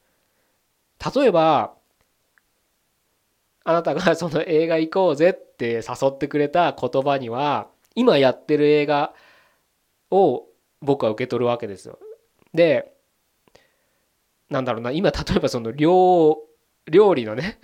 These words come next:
<laughs> 何か料理バトルの映画がやってるとしますよ。で、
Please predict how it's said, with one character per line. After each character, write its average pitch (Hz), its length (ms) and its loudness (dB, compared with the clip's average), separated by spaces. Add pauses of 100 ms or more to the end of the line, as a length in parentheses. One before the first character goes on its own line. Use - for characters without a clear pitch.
(260)
<laughs> - 460 -8
何 143 220 -4
か 113 360 -6
料 135 180 0
理 151 80 2
バ 151 180 4
ト 175 140 0
ル 117 120 -6
の 110 220 -10
映 127 180 -2
画 131 120 -2
が 127 80 -6
や 131 140 0
っ 131 60 -14
て 165 100 0
る 165 80 0
と 127 100 -6
し - 200 -10
ま 127 120 0
す - 160 -10
よ。 101 160 -12 (540)
で、 185 260 0